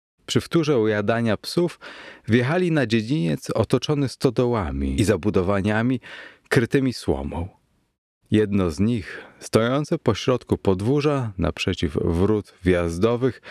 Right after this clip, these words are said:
większe od innych, wyglądało na domostwo setnika. Bryka zatrzymała się przed czymś w rodzaju wozowni.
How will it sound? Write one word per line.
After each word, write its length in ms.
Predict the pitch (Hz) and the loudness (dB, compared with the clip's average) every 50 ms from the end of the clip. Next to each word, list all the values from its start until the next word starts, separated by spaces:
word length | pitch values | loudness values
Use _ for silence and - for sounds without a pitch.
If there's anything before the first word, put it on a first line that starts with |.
| - - - - - - - _ - | -16 -16 -16 -18 -20 -20 -20 _ 0
większe 460 | 107 120 156 180 180 - - 170 131 110 | 2 2 4 2 0 -2 0 0 2 2
od 160 | 92 85 92 | 2 0 -2
innych, 680 | - - - 131 139 156 160 165 190 190 170 - - - | -6 -2 0 0 0 2 0 -2 -2 -4 -6 -8 -8 0
wyglądało 580 | 98 107 104 101 110 107 107 120 127 127 123 117 | 2 2 4 4 4 2 2 2 2 2 2 2
na 140 | 117 113 104 | 2 0 2
domostwo 600 | 98 104 95 104 117 117 - - - - - 104 | 2 2 2 2 0 -2 -4 -10 -10 -4 -4 -4
setnika. 840 | - - 120 107 - - - 104 80 71 - - 76 80 76 76 - _ _ _ _ _ _ _ _ _ _ _ _ _ _ _ _ _ _ _ _ _ _ _ _ _ _ _ _ _ _ _ _ - | 0 0 -2 -2 0 -2 -2 -2 -2 -2 -2 -2 -2 -2 -2 -4 -8 _ _ _ _ _ _ _ _ _ _ _ _ _ _ _ _ _ _ _ _ _ _ _ _ _ _ _ _ _ _ _ _ -2
Bryka 600 | 101 87 107 117 139 147 - - - 127 110 104 - - _ - - | 0 2 2 2 2 0 -2 -4 -4 -2 -2 -4 -6 -10 _ -6 -4
zatrzymała 840 | 95 90 98 101 - - - - 104 98 82 73 69 71 71 69 | 0 2 2 0 0 -4 -4 0 0 0 0 0 0 -2 -2 -4
się 280 | - - 87 78 76 73 | -2 0 0 0 0 -2
przed 360 | - - 110 101 _ - - | -2 -2 -2 -2 _ -4 -12
czymś 280 | - - 104 87 85 90 | -4 -2 -2 0 0 2
w 80 | 85 | 2
rodzaju 480 | 92 95 95 92 80 101 98 95 92 90 | 2 2 2 2 0 0 0 2 0 0
wozowni. 640 | 87 92 85 80 76 69 69 67 78 78 80 73 | 0 0 0 0 -2 -2 -2 -2 -2 -2 -2 -2